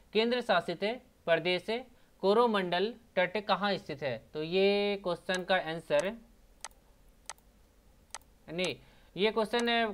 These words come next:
का आंसर ही मैंने यहाँ दे दिया है। यहाँ देखिएगा, तमिलनाडु, आंध्र प्रदेश और पौड-, पांडि-, पांडिचेरी में के केंद्र शासित, अ, प्रदेश कोरोमंडल तट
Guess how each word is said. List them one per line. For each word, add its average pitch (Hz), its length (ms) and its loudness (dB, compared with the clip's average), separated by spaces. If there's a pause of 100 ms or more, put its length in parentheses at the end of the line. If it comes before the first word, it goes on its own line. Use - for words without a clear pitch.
का 214 80 6
आंसर 208 300 0
ही 233 120 0
मैंने 208 220 0
यहाँ 185 240 0
दे 165 120 -4
दिया 160 220 0
है। 226 260 -2
यहाँ 175 180 0
देखिएगा, 190 320 0
तमिलनाडु, 185 580 0
आंध्र 185 300 -2
प्रदेश 196 400 -2
और 196 100 2
पौड-, 170 260 -2
पांडि-, 175 720 0
पांडिचेरी 185 580 0
में 165 260 -4
के - 160 -6
केंद्र 185 320 -4
शासित, 180 380 -4
अ, 233 140 -4 (800)
प्रदेश 175 480 2 (460)
कोरोमंडल 190 1040 4 (320)
तट 220 320 0